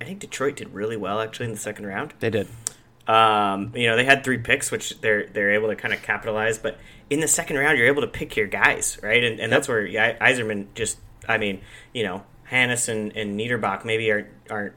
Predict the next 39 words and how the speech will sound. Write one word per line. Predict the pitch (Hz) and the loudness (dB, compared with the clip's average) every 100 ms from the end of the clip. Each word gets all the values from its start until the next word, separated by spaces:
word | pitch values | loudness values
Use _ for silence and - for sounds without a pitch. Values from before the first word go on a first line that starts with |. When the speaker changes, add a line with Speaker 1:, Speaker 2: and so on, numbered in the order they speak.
| - | -10
Speaker 1:
on | 107 | -8
the | |
top | 95 - 110 113 | -6 -4 -2 -2
of | 101 - | -6 -6
a | 107 | 0
lot | 107 | 0
of | 107 | 0
people's | 107 101 101 | -4 -6 0
lists, | 123 151 - - | 2 2 0 -2
and, | 107 92 - | -4 -8 -8
and, | 104 95 - | -8 -8 -14
but | 117 113 - | -12 -10 2
Wallinder | 196 143 107 98 95 | 6 6 4 -2 -4
was, | 95 98 | -4 -6
but, | - 101 90 - - - - - | -4 -6 -8 -12 -20 -20 -16 -10
um, | 95 92 92 | -8 -8 -4
and | 120 | -2
I'm | 127 | -2
not | 104 | 2
super | - 117 110 | 0 0 -2
high | 104 104 | 0 2
on | 113 117 | 2 0
him, | 127 139 | -6 -4
but | 110 101 - - - - | -4 -4 -8 -20 -20 -10
I | |
mean, | 110 98 | -6 -4
he | 127 | -2
was, | 117 101 - - | -2 -2 -4 -6
he | 139 | -4
was | 117 | -4
the | - | -4
best | - 101 - | -4 -4 -6
D | 107 104 | -6 -4
at | |
that | - 87 | -4 -8
point, | - 113 101 - - | -6 -6 -6 -8 0
you | 151 | 4
know, | 214 262 | 4 4
Speaker 2:
Yzerman, | 254 240 226 214 | 6 6 4 2